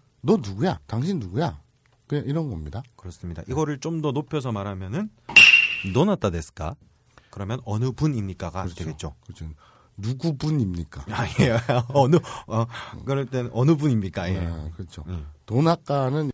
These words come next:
Speaker 1: 나래의 높임말이죠. 이것도
Speaker 2: 예.
Speaker 1: 캐고,
Speaker 2: 네,
Speaker 1: 어,
Speaker 2: 그렇습니다.
Speaker 1: 경어, 존댓말이라고 할 수 있습니다.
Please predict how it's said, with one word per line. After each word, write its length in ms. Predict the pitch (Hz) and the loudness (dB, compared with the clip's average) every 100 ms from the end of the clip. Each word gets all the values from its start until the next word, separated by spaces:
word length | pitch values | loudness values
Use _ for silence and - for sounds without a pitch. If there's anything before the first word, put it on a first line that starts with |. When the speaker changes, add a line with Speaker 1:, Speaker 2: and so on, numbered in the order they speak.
| - | -2
Speaker 1:
나래의 560 | 113 143 160 135 127 95 | 0 2 2 2 0 0
높임말이죠. 720 | 113 120 185 135 85 73 78 | -2 0 0 0 -2 -6 -6
이것도 420 | 95 117 120 82 - _ - | -2 -4 -4 -10 -10 _ -4
Speaker 2:
예. 20 | |
Speaker 1:
캐고, 340 | 98 - 78 76 - _ | -2 -2 -4 -10 -12 _
Speaker 2:
네, 260 | 80 98 80 | -8 -6 -6
Speaker 1:
어, 40 | 76 | -8
Speaker 2:
그렇습니다. 440 | 80 - 80 76 | -12 -10 -10 -4
Speaker 1:
경어, 320 | 98 110 87 76 _ _ _ _ | 0 0 -2 -8 _ _ _ _
존댓말이라고 880 | 107 113 113 90 73 - 92 85 78 | -4 0 0 -2 -8 -12 -12 -10 -10
할 80 | 98 | -10
수 140 | - | -10
있습니다. 440 | 76 - 85 73 | -14 -12 -12 -12